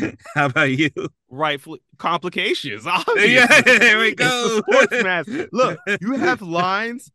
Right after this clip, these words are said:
Speaker 2: such as, like, "That's my girl. I taught you that maneuver." And it's like, "Ah, my baby girl's tricking the, tricking my enemies. That's what's up." Like, yo, you can't beat that. But I think the thing that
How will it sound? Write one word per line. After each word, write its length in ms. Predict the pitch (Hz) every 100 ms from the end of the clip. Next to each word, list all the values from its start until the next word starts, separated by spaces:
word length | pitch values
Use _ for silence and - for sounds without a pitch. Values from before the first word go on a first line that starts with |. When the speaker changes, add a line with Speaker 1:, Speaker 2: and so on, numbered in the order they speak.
| 175
Speaker 2:
such 400 | 170 190 180 190
as, 400 | 175 151 131 131
like, 420 | 147 143 - _ _
"That's 300 | 147 175 185
my 220 | 175 170
girl. 340 | 139 143 139 131
I 140 | 147 202
taught 400 | - 226 220 190
you 120 | 151
that 200 | 127 107
maneuver." 760 | 110 104 101 101 92 95 85 _ _ -
And 100 | 117
it's 80 | 120
like, 140 | 117
"Ah, 240 | 117 185 156
my 100 | 147
baby 260 | 147 151 131
girl's 460 | 113 147 135 123 - -
tricking 420 | 202 175 175 165
the, 300 | 151 147 135
tricking 300 | - 190 170
my 180 | 165 165
enemies. 460 | 180 196 208 240 233
That's 260 | 165 165
what's 220 | 196 - 294
up." 240 | 302 170
Like, 180 | 175 180
yo, 260 | 208 190 127
you 160 | 131 196
can't 480 | - 233 226 - 113
beat 240 | 151 180 -
that. 280 | 123 92 98
But 80 |
I 100 | 147
think 240 | 170 208 190 _ _ _ -
the 100 | 151
thing 280 | - 180 196
that 320 | 180 165 143